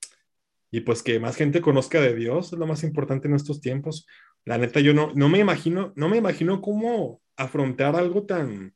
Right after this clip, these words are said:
tan brutal sin tener a Dios, sin tener a Dios, a, a Dios en, en tu vida, no, no me imagino, o sea, yo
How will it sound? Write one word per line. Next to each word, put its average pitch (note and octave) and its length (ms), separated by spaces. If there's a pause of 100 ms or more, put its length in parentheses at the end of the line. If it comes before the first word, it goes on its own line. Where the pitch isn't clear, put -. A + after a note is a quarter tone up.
(680)
tan A#2 240
brutal B2+ 640 (460)
sin A#2+ 300
tener B2+ 300
a D3 80
Dios, C#3+ 680 (320)
sin A#2 200
tener A#2 220
a C3+ 80
Dios, C3+ 180
a, A2 280
a A2+ 60
Dios A#2+ 200
en, A#2 400
en G#2+ 180
tu A2 120
vida, A#2+ 240
no, A2+ 220
no B2+ 100
me C#3+ 100
imagino, B2+ 420
o A#2 40
sea, A2+ 240 (640)
yo C#3 580